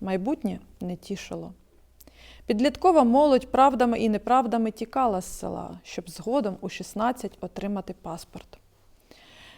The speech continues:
Найстаршого брата після семирічки батько завербував на відбудову криворізьких шахт.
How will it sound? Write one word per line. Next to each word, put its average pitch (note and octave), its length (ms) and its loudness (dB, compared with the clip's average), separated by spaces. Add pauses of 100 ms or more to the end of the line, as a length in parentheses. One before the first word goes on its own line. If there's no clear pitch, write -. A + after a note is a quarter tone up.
Найстаршого C#4 580 4
брата D4 340 4
після B3 300 -4
семирічки A3+ 680 -4
батько A#3 400 0
завербував A3 640 0
на B3 100 0
відбудову G3 560 0
криворізьких F#3+ 840 -6
шахт. - 500 -14